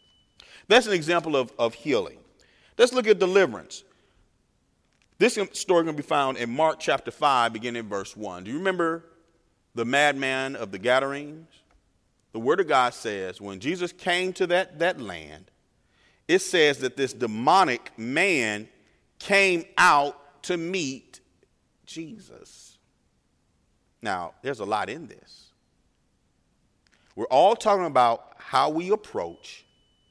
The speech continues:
the Father. He came out to meet Jesus.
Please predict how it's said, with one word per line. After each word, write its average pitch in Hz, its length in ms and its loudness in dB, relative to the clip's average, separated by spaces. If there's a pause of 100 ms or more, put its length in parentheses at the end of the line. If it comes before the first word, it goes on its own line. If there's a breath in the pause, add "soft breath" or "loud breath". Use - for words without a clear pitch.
(120)
the 110 100 -10
Father. - 420 -12 (1000 soft breath)
He 220 180 -4
came 254 540 0
out 190 440 2
to - 120 -12
meet 202 800 -6
Jesus. - 800 -20